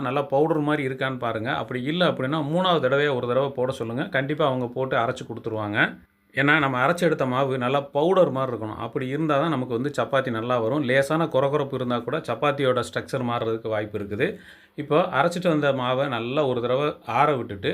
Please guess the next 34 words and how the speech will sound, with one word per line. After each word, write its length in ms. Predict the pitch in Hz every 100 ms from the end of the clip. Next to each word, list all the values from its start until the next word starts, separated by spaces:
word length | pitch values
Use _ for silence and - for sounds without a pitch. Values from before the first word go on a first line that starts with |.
| 123
அதுக்கப்புறமா 500 | 120 135 127 127 127 151
ஒரு 100 | 120
ரவுண்டு 240 | 123 139 156
ஃபுல்லா 240 | 127 139 127
எல்லாத்தையுமே 360 | 120 117 123 147 -
சலிச்சு 280 | 135 165 139
எடுத்து 200 | 113 113
வச்சுக்கலாம். 440 | 104 101 104 139 240 - _ _ _ _ 127
அரைச்ச 200 | 151 170
மாவை 180 | 165 165 151
நம்ம 120 | 135
சலிக்கும் 360 | 127 135 151 151
போதே 160 | 147 151 131
தெரியும் 280 | 127 151
நமக்கு 280 | 131 120 131 170 - - 127
கொஞ்சம் 320 | 160 160 156
கூட 100 | 165
அதுல 160 | 139 127 -
குருணை 300 | 147 151 143 127
எதுவுமே 300 | 127 147 151 131
இருக்காது. 320 | 127 123 117 143 120
எல்லாமே 400 | 139 151 147 143
நல்லா 180 | 120 127 117
அரைபட்டு 300 | 127 123 117
வந்துரும். 320 | 110 117 170 127 123
லேசான 480 | 151 156 165 175 151 -
தோல் 220 | 156 180 151
மட்டும்தான் 360 | 131 135 143 139
ஒண்ணு 180 | 123 127
ரெண்டு 160 | 123 123 131
தோல் 180 | 139 120
இருக்கும். 280 | 113 135 160 117
அதை 100 | 123
நீங்க 140 | 117